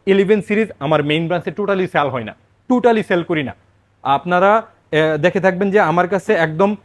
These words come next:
বাজে ফোনও কোনো কিছু নাই, যেটা অরিজিনাল, অরিজিনালটাই সেল করার চেষ্টা করতেছি। এমন না যে টুয়েলভ সিরিজ আমি সব আশি, নব্বই এরকম সেল করতেছি, না, করি না। আলহামদুলিল্লাহ, আমাকে যেহেতু বিশ্বাস করেন,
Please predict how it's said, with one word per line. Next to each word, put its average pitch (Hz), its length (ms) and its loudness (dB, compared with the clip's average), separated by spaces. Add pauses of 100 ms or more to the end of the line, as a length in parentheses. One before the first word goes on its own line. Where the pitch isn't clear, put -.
(160)
বাজে 156 360 2
ফোনও 190 280 -2
কোনো 202 200 -2
কিছু 196 200 -6
নাই, 226 200 2 (220)
যেটা 185 240 0
অরিজিনাল, 202 560 2 (200)
অরিজিনালটাই 202 520 0
সেল 180 180 0
করার 196 180 0
চেষ্টা 196 260 -4
করতেছি। 208 400 -2 (260)
এমন 208 220 -2
না 208 140 0
যে 220 200 2 (320)
টুয়েলভ 220 260 4
সিরিজ 214 240 0
আমি 180 180 -2
সব 196 300 0
আশি, 180 340 -2
নব্বই 185 340 2
এরকম 202 240 0
সেল 180 180 -6
করতেছি, 196 300 -4
না, 185 100 0
করি 226 340 2
না। 269 120 0 (400)
আলহামদুলিল্লাহ, 208 580 2 (440)
আমাকে 185 360 0
যেহেতু 196 260 0
বিশ্বাস 202 360 -2
করেন, 226 260 2